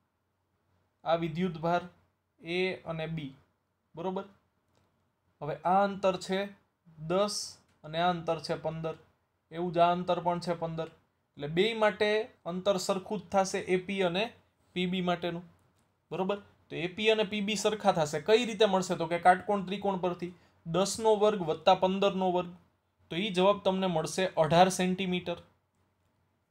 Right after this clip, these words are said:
બરોબર? તો વિદ્યુત સ્થિતિમાન માટે આપણે તો ડાયરેક્ટ બેય ધન છે એટલે સરવાળો જ કરવાના રહીએ.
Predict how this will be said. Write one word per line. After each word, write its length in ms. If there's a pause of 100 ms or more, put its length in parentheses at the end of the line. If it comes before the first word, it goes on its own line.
બરોબર? 300 (600)
તો 140
વિદ્યુત 380
સ્થિતિમાન 480
માટે 260
આપણે 220
તો 140
ડાયરેક્ટ 380
બેય 200
ધન 280
છે 140
એટલે 180
સરવાળો 440
જ 100
કરવાના 380
રહીએ. 200